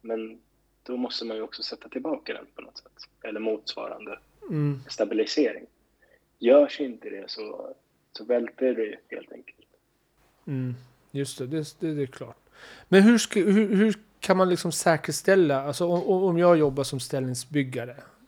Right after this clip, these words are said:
Speaker 2: hur kan jag liksom säkerställa en, liksom en säker konstruktion för, i-, jag tänker för produktionsgänget?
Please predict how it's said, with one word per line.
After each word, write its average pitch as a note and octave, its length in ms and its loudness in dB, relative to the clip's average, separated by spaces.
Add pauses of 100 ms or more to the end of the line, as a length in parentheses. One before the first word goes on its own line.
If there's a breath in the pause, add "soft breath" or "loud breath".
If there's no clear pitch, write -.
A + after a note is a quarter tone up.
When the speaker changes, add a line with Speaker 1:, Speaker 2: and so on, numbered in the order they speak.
(760 soft breath)
Speaker 2:
hur E3+ 100 -2
kan F3 180 0
jag D#3 100 2
liksom C#3+ 240 -2
säkerställa C#3 800 0
en, B2+ 160 -4 (460 soft breath)
liksom C#3 160 -6
en C3 80 -4
säker D3+ 460 2
konstruktion C#3 680 -4
för, B2 300 -4
i-, C3 540 -6
jag C3 100 -6
tänker C#3 260 -4
för B2+ 480 -6
produktionsgänget? C3+ 1000 -4